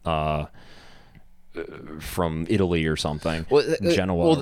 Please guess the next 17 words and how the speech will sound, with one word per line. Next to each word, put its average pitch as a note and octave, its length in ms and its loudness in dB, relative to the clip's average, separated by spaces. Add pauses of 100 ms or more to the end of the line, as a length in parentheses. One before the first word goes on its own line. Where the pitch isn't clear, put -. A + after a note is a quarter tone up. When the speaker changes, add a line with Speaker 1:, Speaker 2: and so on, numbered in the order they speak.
Speaker 2:
'cause E3 160 2
Speaker 1:
whatever. C#3+ 100 2
Speaker 2:
the C3 80 2
Europeans F3 640 2
could, A#2+ 260 2
but A#2 140 2
he D3 120 -2
realized C#3 540 4
that A2+ 320 2
the, A2+ 220 2
as A#2+ 160 0
long C#3+ 260 4
as C#3+ 240 2
the A#2+ 300 2 (160)
Muslims C3 500 2
controlled A#2 480 2
Egypt, A2+ 460 0